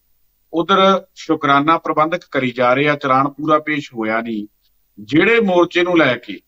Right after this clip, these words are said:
ਜਿਹੜੀਆਂ ਮੰਗਾਂ ਨੂੰ ਲੈ ਕੇ ਇਹ ਮੋਰਚਾ ਜਿਹੜਾ ਲੱਗਿਆ ਹੈ, ਚਾਹੇ ਉਹ ਬੇਅਦਬੀ ਵਾਲਾ ਹੋਵੇ, ਬੇਅਦਬੀ ਤੇ ਵੀ ਸਰਕਾਰ ਬੈਕਫੁੱਟ ਤੇ ਹੈ ਕਿਉਂਕਿ ਬੇਅਦਬੀ ਦੇ ਕੇਸਾਂ ਦੀ ਜਿਹੜੀ, ਅਹ, ਜਿਹੜੀ ਸੁਣਵਾਈ ਚੱਲ ਰਹੀ ਹੈ ਉਹ ਪੰਜਾਬ ਤੋਂ ਬਾਹਰੋਂ ਚਲੀ ਗਈ ਹੈ, ਠੀਕ ਹੈ ਜੀ। ਇਹਦੇ ਵਿੱਚ ਵੀ ਸਰਕਾਰ ਬੈਕਫੁੱਟ ਤੇ ਆ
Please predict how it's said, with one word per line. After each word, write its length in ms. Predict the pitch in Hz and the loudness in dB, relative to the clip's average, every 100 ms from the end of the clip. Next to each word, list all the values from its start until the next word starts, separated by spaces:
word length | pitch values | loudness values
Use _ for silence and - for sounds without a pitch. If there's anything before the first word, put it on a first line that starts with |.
| _ _ _ _ _ | _ _ _ _ _
ਜਿਹੜੀਆਂ 420 | 101 147 220 233 | -2 0 2 2
ਮੰਗਾਂ 340 | 220 156 139 160 | 2 2 2 2
ਨੂੰ 120 | 175 | 2
ਲੈ 140 | 165 | 0
ਕੇ 160 | 165 180 | -2 -4
ਇਹ 100 | 196 | -4
ਮੋਰਚਾ 400 | 175 147 127 - | -4 -6 -6 -6
ਜਿਹੜਾ 220 | 151 165 175 | -4 -2 -2
ਲੱਗਿਆ 400 | 120 - 143 127 | -4 -6 -2 -2
ਹੈ, 160 | 104 _ _ _ _ | -4 _ _ _ _
ਚਾਹੇ 240 | - 147 175 | -2 2 2
ਉਹ 120 | 190 | 2
ਬੇਅਦਬੀ 420 | 151 135 117 127 | 0 0 0 -2
ਵਾਲਾ 180 | 135 135 | 0 0
ਹੋਵੇ, 280 | 139 139 147 226 | -2 -6 -8 -6
ਬੇਅਦਬੀ 380 | 131 120 117 139 | -4 -4 -4 -4
ਤੇ 120 | 143 | -2
ਵੀ 100 | 143 | -4
ਸਰਕਾਰ 420 | 147 127 135 135 | -6 -2 0 0
ਬੈਕਫੁੱਟ 440 | 123 123 - 127 120 | 0 -4 -4 -14 -4
ਤੇ 60 | 139 | -4
ਹੈ 80 | |
ਕਿਉਂਕਿ 220 | 139 139 156 | -4 -6 -4
ਬੇਅਦਬੀ 420 | 127 120 110 127 | -2 -4 -4 -4
ਦੇ 120 | 143 | -4
ਕੇਸਾਂ 380 | 135 127 131 131 | -4 -8 -2 -2
ਦੀ 80 | 135 | 0
ਜਿਹੜੀ, 400 | 135 147 147 139 _ _ _ - | 0 0 -2 -4 _ _ _ -4
ਅਹ, 360 | 123 131 131 131 | 2 4 4 2
ਜਿਹੜੀ 260 | 147 156 | 2 2
ਸੁਣਵਾਈ 480 | 147 135 117 123 151 | 2 -4 -2 -2 0
ਚੱਲ 200 | 147 123 | -2 -2
ਰਹੀ 220 | 143 151 | 0 -2
ਹੈ 120 | 117 | -2
ਉਹ 220 | 127 175 180 | -4 -4 -8
ਪੰਜਾਬ 360 | 156 135 113 | -4 -4 -4
ਤੋਂ 120 | - | -8
ਬਾਹਰੋਂ 300 | 120 113 139 | -6 -2 -2
ਚਲੀ 280 | 117 101 90 85 | -6 -12 -14 -18
ਗਈ 80 | 80 | -20
ਹੈ, 60 | - | -20
ਠੀਕ 220 | - 131 | -14 -4
ਹੈ 60 | 165 | -4
ਜੀ। 160 | 143 _ _ _ _ - | -4 _ _ _ _ -2
ਇਹਦੇ 220 | 165 190 | 0 2
ਵਿੱਚ 240 | 170 156 | 0 2
ਵੀ 120 | 156 156 | 2 2
ਸਰਕਾਰ 440 | 156 135 139 135 | 0 -2 0 0
ਬੈਕਫੁੱਟ 440 | 127 120 - 123 | -2 -6 -8 -14
ਤੇ 140 | - 151 | -6 0
ਆ 120 | 160 | 0